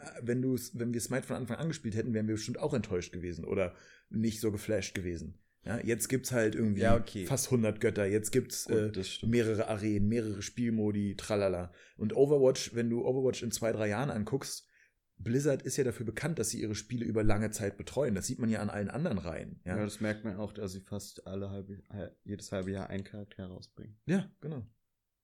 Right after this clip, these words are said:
Speaker 2: Das war eigentlich nicht so positiv gemeint.
Speaker 1: Ich hab's an deinem
Speaker 2: Also,
Speaker 1: Gesicht
Speaker 2: sorry.
Speaker 1: gesehen. Ich hab's an deinem Gesicht gesehen.
Speaker 2: <laughs> Kannst du,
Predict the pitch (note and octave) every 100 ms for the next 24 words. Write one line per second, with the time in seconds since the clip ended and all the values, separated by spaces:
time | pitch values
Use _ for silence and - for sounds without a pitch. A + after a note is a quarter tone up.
0 | _ _ _ _ _ _ _ F#3+ F#3+ -
1 | G3+ E3+ A3 G3+ - G#3+ G3 - - E3
2 | - - - E3 D#3+ D#3+ - F3+ A3 -
3 | C3+ C#3 C3+ C3+ D3 C#3+ C#3 E3 - F3+
4 | F3 E3 E3 F#3 G3+ D#3+ D#3 D3+ C#3 C3+
5 | D#3 G3 G3 E3+ E3 D#3+ D#3 E4 - -
6 | G3+ F#3 F#3 F#3 -